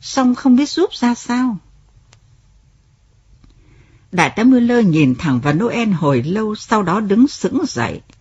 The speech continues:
Y nói nhỏ nhẹ, "Tôi sẽ dạy cho cô biết cách như thế nào là phải, tiểu thư,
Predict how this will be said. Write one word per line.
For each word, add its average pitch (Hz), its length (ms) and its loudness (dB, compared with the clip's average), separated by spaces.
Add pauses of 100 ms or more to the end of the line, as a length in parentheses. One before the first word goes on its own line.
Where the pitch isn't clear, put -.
(420)
Y 208 140 0
nói 190 300 -2
nhỏ 139 280 0
nhẹ, 117 300 -4 (800)
"Tôi 208 360 2
sẽ 247 260 -2
dạy 131 320 -2
cho 196 120 -2
cô 208 160 0
biết 240 260 -2
cách 311 240 -4
như 262 300 4
thế 330 200 -8
nào 175 280 0
là 135 140 0
phải, 127 360 -2
tiểu 139 280 0
thư, 208 300 0